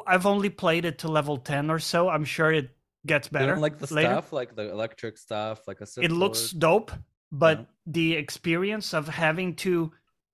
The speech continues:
Speaker 1: charge my magic for, like, five seconds to kill one person?
Speaker 2: Oh, the head pop?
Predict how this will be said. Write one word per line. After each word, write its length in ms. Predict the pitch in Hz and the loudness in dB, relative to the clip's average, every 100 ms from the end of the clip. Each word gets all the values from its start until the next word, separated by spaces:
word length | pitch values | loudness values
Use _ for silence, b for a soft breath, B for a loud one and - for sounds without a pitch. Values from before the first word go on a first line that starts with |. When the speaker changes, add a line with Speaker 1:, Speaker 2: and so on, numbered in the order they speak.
| _ _ _ | _ _ _
Speaker 1:
charge 680 | - 190 160 180 208 185 - _ _ _ _ | -4 2 4 4 2 -4 -14 _ _ _ _
my 680 | 151 151 151 151 156 151 147 _ _ _ _ | 2 4 6 4 2 -2 -4 _ _ _ _
magic 680 | 156 151 151 165 208 - - _ | -2 2 2 2 -4 -6 -18 _
for, 240 | - 156 | -2 0
like, 320 | 156 151 147 - _ _ _ - | 2 2 0 -6 _ _ _ -20
five 380 | - 160 151 165 | 0 2 2 0
seconds 560 | - 151 - 190 - | 0 0 0 -4 -4
to 120 | - | -8
kill 400 | - - 165 175 185 | -6 0 0 0 -6
one 460 | 160 151 156 185 | -2 2 2 0
person? 440 | - 156 160 - 277 | -2 -2 -2 -4 -2
Speaker 2:
Oh, 80 | 127 | -2
the 100 | 127 | -2
head 240 | 131 135 | -4 -4
pop? 380 | - 139 170 175 | 0 2 2 -2